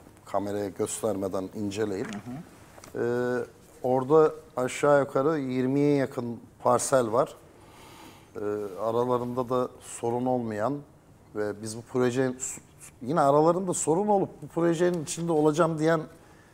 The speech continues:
Speaker 1: insanlar da var. Ee, işte dört yüz dönümlük, yani işin aslında oradaki arazi altı yüz, altı yüz elli dönüme geliyor. Biz zaten o sorunlu kısmı, e, bu projenin dışına çıkardık. Onun için,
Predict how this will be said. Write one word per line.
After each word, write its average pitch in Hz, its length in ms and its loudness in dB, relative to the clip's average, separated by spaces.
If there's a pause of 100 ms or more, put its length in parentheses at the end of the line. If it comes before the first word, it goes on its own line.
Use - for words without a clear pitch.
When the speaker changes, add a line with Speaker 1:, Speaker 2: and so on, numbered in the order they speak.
(160)
Speaker 1:
insanlar 101 640 2
da 92 100 -2
var. 165 220 2 (840)
Ee, 120 320 -4 (220)
işte 123 260 -12
dört 165 280 2
yüz 131 200 -4
dönümlük, 143 540 2
yani 123 300 0
işin 123 220 -6
aslında 131 580 -2 (500)
oradaki 120 400 2
arazi 127 420 4
altı 113 360 2
yüz, 120 140 -2
altı 117 280 2
yüz 110 140 -2
elli 120 240 2
dönüme 107 340 0
geliyor. 98 360 -2 (560)
Biz - 80 -2
zaten 175 380 4
o 160 100 -2
sorunlu 156 480 2
kısmı, 147 440 -2 (640)
e, 117 160 -2
bu 131 40 -8 (240)
projenin 135 500 2
dışına 127 300 -2
çıkardık. 120 520 0
Onun 135 220 0
için, 131 200 -4